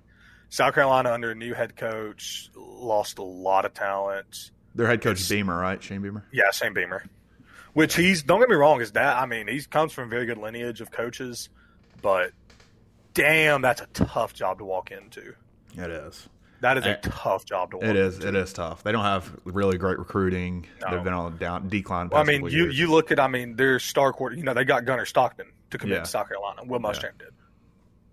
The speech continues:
Speaker 1: Second, Will Muschamp was out. Gunnar Stockton decommitted. Now he's committed to the University of Georgia.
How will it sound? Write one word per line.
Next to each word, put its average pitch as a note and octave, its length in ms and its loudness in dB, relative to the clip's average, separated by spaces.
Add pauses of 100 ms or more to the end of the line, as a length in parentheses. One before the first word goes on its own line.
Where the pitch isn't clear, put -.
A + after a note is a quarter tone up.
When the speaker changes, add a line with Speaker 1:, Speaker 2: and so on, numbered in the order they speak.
Speaker 1:
Second, C3+ 340 0
Will C3 80 -4
Muschamp B2 320 0
was A#2 100 -8
out. A2 140 2
Gunnar A2 180 -4
Stockton A2+ 380 -6
decommitted. G2+ 460 -6
Now G2+ 100 0
he's G2+ 100 -4
committed F#2+ 260 -12
to F#2+ 40 -20
the G2+ 60 -16
University F#2 360 -10
of A2+ 60 -20
Georgia. - 260 -20